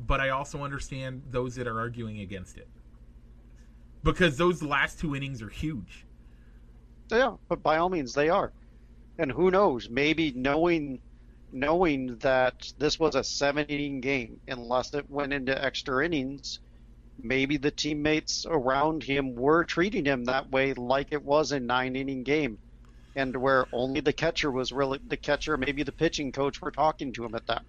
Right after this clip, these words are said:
Speaker 2: point.
Speaker 1: Yeah, and I, I, again, I don't remember, but the bigger problem on that, again, and I would say the bigger problem is, how often does Madison Bumgarner go,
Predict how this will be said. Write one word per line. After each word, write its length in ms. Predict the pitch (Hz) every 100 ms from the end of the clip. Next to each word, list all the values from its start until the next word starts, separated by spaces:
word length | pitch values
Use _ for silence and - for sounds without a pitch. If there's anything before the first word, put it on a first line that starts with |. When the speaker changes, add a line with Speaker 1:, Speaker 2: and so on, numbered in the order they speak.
| -
Speaker 2:
point. 220 | 131 - - -
Speaker 1:
Yeah, 260 | 240 269 262 294
and 80 | 269
I, 100 | 262 208
I, 100 | 220
again, 300 | 240 208 185
I 80 | 180
don't 160 | 190
remember, 440 | 165 147 147 143 127 - -
but 140 | 190
the 80 | 220
bigger 300 | 220 254 240
problem 480 | - 208 247 262 185
on 160 | 139
that, 240 | 110 117 -
again, 400 | 165 302 226 98 -
and 160 | 143
I 80 | 156
would 140 | 175 170
say 180 | 233
the 100 | 233
bigger 280 | 156 170 190
problem 420 | 165 208 214 196
is, 300 | 143 147 147 - - - - - - - -
how 260 | - 247
often 320 | 262 226 226 214
does 140 | 190
Madison 420 | 190 190 190 185
Bumgarner 720 | 170 170 180 170 156 151 143 139 - - - -
go, 520 | 143 147 143 143 143